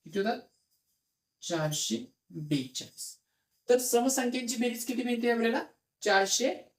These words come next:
बेचाळीस मिळते. आता यानंतर बघा, विषम संख्या. आता तुम्ही जर चांगलं पाहिलं, तर दोन्हीच्या दोन्ही समसंख्या दिसतायत. आता विषम संख्या घ्यायच्या कुठल्या,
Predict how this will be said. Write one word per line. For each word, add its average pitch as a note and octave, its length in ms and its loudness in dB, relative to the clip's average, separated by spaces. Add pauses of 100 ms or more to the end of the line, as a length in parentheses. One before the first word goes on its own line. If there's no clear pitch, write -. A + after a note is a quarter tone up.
(220)
बेचाळीस F3 760 4
मिळते. C3+ 440 -6 (500)
आता A#3+ 220 4
यानंतर B3 560 4
बघा, B3+ 240 4 (100)
विषम A3+ 440 2
संख्या. G3 400 -4 (1160)
आता A#3+ 220 0
तुम्ही C4 180 6
जर C4+ 80 6
चांगलं B3+ 340 4
पाहिलं, B3+ 320 6
तर A#3 40 -4
दोन्हीच्या A#3+ 440 6
दोन्ही A#3+ 400 6
समसंख्या A3+ 760 4
दिसतायत. G3 460 2 (480)
आता A#3+ 180 -2
विषम A#3+ 360 0
संख्या B3 360 -2
घ्यायच्या C4 360 4
कुठल्या, F3 340 -4